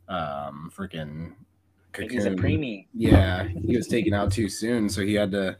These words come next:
Speaker 1: stay in the microwave and keep cooking for a little longer, but, um, no, I, I wanna see if there's any way for him to,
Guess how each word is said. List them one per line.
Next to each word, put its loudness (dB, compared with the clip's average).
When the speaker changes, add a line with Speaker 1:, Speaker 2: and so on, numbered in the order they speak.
Speaker 1:
stay 0
in 2
the 0
microwave 0
and -8
keep -10
cooking -4
for -4
a 0
little -2
longer, 2
but, -2
um, -6
no, -4
I, -2
I -6
wanna 6
see 0
if 0
there's -2
any -6
way -4
for -10
him -4
to, -6